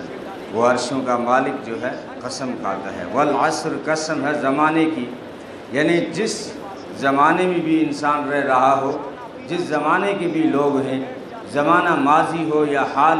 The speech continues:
ہو یا مستقبل ہو، جس زمانے کے بھی لوگ ہیں، اگر وہ ایمان کی دولت انہیں نہیں ملی ہے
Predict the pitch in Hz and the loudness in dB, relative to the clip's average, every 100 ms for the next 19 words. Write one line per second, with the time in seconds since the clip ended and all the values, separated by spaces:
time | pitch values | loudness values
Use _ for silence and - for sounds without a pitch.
0 | 135 147 143 135 135 - 143 139 143 165 | 0 -2 -2 -2 -4 -6 -8 -6 -6 -4
1 | 135 117 113 - - - - - - 170 | -4 -4 -6 -10 -14 -14 -14 -12 -4 -2
2 | 165 143 147 175 208 214 202 180 165 139 | 0 2 4 6 4 2 -2 -2 -2 0
3 | 147 156 139 151 139 135 139 127 131 123 | 2 0 0 0 0 0 -2 -2 -4 -6
4 | 131 127 143 185 185 175 131 143 143 143 | -4 2 4 2 0 -4 -2 0 0 -2
5 | - 139 139 135 135 131 127 123 123 120 | -6 -6 -2 2 2 2 0 2 2 2
6 | 135 160 | 2 0